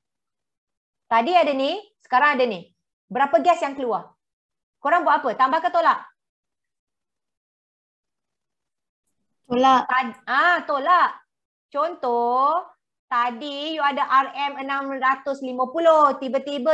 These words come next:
Speaker 1: you pergi beli barang, kamu punya duit tinggal lima ratus dua puluh lima. Berapa yang kamu guna? So you tolak kan? Isn't it sama juga kalau cikgu kata pasal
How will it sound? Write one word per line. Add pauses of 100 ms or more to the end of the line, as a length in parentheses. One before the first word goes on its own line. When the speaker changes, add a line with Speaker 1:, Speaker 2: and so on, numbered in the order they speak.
Speaker 1:
you
pergi
beli
barang,
kamu
punya
duit
tinggal
lima
ratus
dua
puluh
lima.
Berapa
yang
kamu
guna? (1500)
So
you
tolak
kan? (480)
Isn't
it
sama
juga
kalau
cikgu
kata
pasal